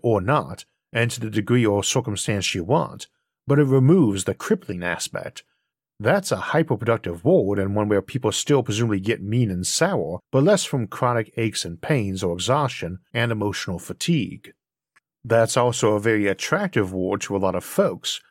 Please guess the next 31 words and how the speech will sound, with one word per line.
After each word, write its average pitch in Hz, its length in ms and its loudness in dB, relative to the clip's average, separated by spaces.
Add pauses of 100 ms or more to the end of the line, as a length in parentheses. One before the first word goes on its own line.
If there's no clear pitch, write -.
(160)
and 113 140 0
I 127 80 4
think 170 220 0
a 107 60 -2
point 139 300 -2
needs 110 200 -2
to - 60 -12
be 98 120 0
restated 107 500 0
that 98 140 -4
there 101 140 2
is 107 220 -2
the 101 140 -2
method 101 560 -2 (180)
and 120 400 2
the 98 160 -2
result, 92 760 -4 (360)
and 113 100 2
we 120 60 4
want 147 180 2
to 135 80 0
be - 20 -4
careful - 400 0
not 110 180 0
to 107 100 -4
assume 107 320 0
we're 95 100 0
fighting 110 480 -2
old 95 300 -2
battles 104 420 -2
again. 90 440 -8